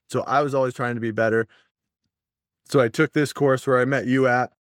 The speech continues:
and w-, I was basically just trying to be a coach for my office so I could, you know, help them do better. You and I met, we went through the program. It was great. We did it for about a year.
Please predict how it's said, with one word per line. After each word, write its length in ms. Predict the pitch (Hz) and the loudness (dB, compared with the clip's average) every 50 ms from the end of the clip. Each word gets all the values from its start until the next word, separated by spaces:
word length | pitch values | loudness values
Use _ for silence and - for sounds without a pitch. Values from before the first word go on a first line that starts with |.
| _ _ _ _ _ _ _ _ _ _ _ _ _ _ _ _ _ _ _ - | _ _ _ _ _ _ _ _ _ _ _ _ _ _ _ _ _ _ _ -14
and 380 | - 131 123 123 123 123 113 101 _ _ _ _ _ _ _ _ _ _ _ _ _ _ _ _ _ _ _ _ _ _ _ _ _ _ _ _ _ _ _ _ _ _ _ _ _ _ _ _ _ _ - | -4 0 2 2 2 2 -2 -4 _ _ _ _ _ _ _ _ _ _ _ _ _ _ _ _ _ _ _ _ _ _ _ _ _ _ _ _ _ _ _ _ _ _ _ _ _ _ _ _ _ _ -12
w-, 240 | 180 143 127 147 147 | -6 -4 -2 0 2
I 80 | 143 143 | 2 2
was 300 | 143 135 - - - 117 - - _ _ - 117 | 0 0 -4 -8 -14 -16 -18 -20 _ _ -12 -2
basically 580 | 104 160 202 262 - - 220 185 156 131 110 - | 0 0 0 0 -4 -2 -2 0 0 0 -4 -6
just 240 | - 156 160 151 - | -2 -2 -2 -2 0
trying 180 | 175 160 160 | -2 -2 -2
to 40 | 151 | 0
be 80 | 143 131 | -2 -2
a 60 | 113 | -2
coach 400 | - - - 160 151 147 - - | -4 -6 -2 -2 -2 -2 -4 -8
for 200 | - - 143 139 | -6 -2 -2 -2
my 200 | 135 131 117 - - - | 0 -2 -4 -4 -4 -2
office 720 | 127 147 170 160 - - 98 104 117 - - - - _ _ _ _ _ _ _ _ _ _ - | 0 0 0 -2 -2 -4 -6 -6 -6 -8 -10 -16 -18 _ _ _ _ _ _ _ _ _ _ -2
so 100 | - 127 | 0 2
I 100 | 120 113 | 2 2
could, 260 | - 131 117 113 117 _ _ _ _ _ _ _ | 0 -4 -6 -6 -12 _ _ _ _ _ _ _
you 120 | - 135 120 | -6 -2 -2
know, 100 | 110 107 | 0 0
help 240 | 117 147 143 127 - | 2 0 0 0 0
them 200 | 135 131 131 123 | -4 -4 -2 -2
do 120 | 123 117 | -2 -2
better. 400 | 107 113 110 110 113 113 117 117 _ _ _ _ _ _ _ _ _ _ _ _ _ _ _ _ _ _ _ _ _ _ | 0 0 0 0 0 -2 -4 -6 _ _ _ _ _ _ _ _ _ _ _ _ _ _ _ _ _ _ _ _ _ _
You 180 | - 127 151 170 175 | -2 2 2 2 4
and 80 | 170 | 4
I 140 | 170 170 160 | 2 2 2
met, 300 | 147 135 135 139 139 131 | 2 0 0 0 0 0
we 120 | 156 143 147 | 0 2 2
went 180 | 160 156 139 | 2 2 0
through 140 | - 151 147 | 0 -2 -2
the 80 | 147 135 | -2 -2
program. 640 | - 147 135 135 135 135 139 139 143 143 135 - - _ - 135 | 0 2 2 2 2 0 0 -2 -2 -4 -6 -8 -12 _ -6 -4
It 100 | 135 135 | -2 0
was 320 | 135 131 123 - - - _ _ | 0 -2 -4 -6 -12 -20 _ _
great. 300 | - - 135 127 127 131 | -4 0 0 2 2 0
We 120 | 127 127 | -2 -2
did 160 | 120 135 135 135 | -2 -2 -2 -2
it 120 | 120 - | -4 -4
for 100 | - 139 | -4 -2
about 240 | 127 135 135 131 131 | 0 0 0 0 0
a 80 | 127 | -2
year. 600 | 120 110 110 117 117 113 113 113 117 123 123 - | -4 -4 -2 0 0 2 2 2 0 -2 -4 -8